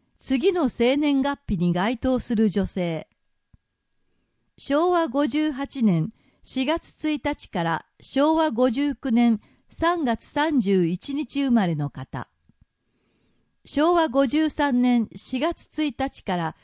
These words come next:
昭和五十四年三月三十一日生まれの方。昭和四十八年四月一日から昭和四十九年三月三十一日生まれの方。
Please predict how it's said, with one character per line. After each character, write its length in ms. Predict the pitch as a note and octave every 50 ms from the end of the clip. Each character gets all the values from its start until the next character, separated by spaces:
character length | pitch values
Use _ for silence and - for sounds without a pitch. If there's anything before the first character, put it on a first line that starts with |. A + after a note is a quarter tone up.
| _ _ _ _
昭 320 | - - - C#4 D4+ D4+ D4+
和 140 | D4 C#4+
五 180 | A#3 A3 B3 C4
十 260 | A3 C#4 C#4+ C#4+ C#4
四 140 | C4+ C4 B3
年 280 | A3 A#3 A#3 A3+ A3 - _ _ _ _
三 360 | - - - D#4+ E4+ F4 D#4+ D4
月 200 | A#3 G3+ - -
三 360 | - - D#4 D4+ D#4+ C#4 A#3
十 260 | F3 G3+ G3+ F#3+ F#3
一 300 | D#3+ F#3+ F#3+ - - D4
日 320 | D4 D#4 - - C#4 D4
生 80 | D4 C#4
ま 100 | A#3+ G#3+
れ 140 | F#3 E3 D3+
の 100 | D3+ D3
方。 400 | - - C3+ - - C3+ C3 - _ _ _ _ _ _ _ _ _ _ _ _ _ _ _ _ _ _ _ _ _ _ -
昭 300 | - - D4+ E4 G4 F#4
和 140 | F#4 F4
四 200 | F4 F4 F4+ F4+
十 240 | D#4 A3+ A3+ A3 G#3
八 360 | G3 F3 F#3 F#3 - - A3+
年 240 | G3 F3+ E3 D3+ - - -
四 240 | - - - B3 A#3
月 420 | C#4+ D#4 - - - - - C#4
一 80 | C4+ A#3
日 260 | - C4+ C4+ - - -
か 100 | G3+ F#3
ら 200 | F3+ E3+ E3+ - _ _ _ _ _
昭 300 | - - - D4+ E4 F4
和 100 | F4 E4
四 260 | D#4+ D#4+ D#4+ F4 E4
十 280 | D4 G#3 G#3+ A3+ G3+ F#3+
九 160 | - - F#3+
年 280 | F#3 G3 G#3 G3+ F#3+ - - -
三 320 | - - D#4 E4 F4+ E4 D4+
月 200 | B3 A3+ - -
三 340 | - - C#4+ C#4+ D#4+ C#4+
十 260 | A#3+ F#3+ G#3 G3 F3+ E3+
一 260 | F3 - - - C#4
日 280 | C4+ C#4+ - - C#4+
生 80 | C#4 C4
ま 120 | A3+ A3+
れ 100 | G3+ F3+ D#3+
の 120 | D#3+ D#3
方。 400 | - - C3 - _ C#3 C3+ -